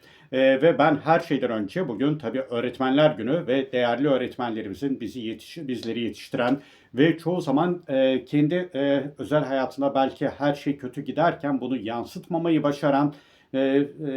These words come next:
ve, e, bütün, e, büyük bir fedakarlıkla bu mesleği yapan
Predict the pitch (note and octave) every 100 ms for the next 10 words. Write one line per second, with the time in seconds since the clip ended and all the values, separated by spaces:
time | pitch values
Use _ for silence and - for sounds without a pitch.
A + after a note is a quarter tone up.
0 | C3 C#3 F#3 F#3 D3 D3 C3+ A#2+ C#3+ F#3
1 | D#3+ C#3+ C3+ F3+ F3+ E3 - A#2+ C3+ C3
2 | - B2 D3+ F#3+ - A2 C3 E3 C3 -
3 | A#2+ A2+ B2 C3+ D#3+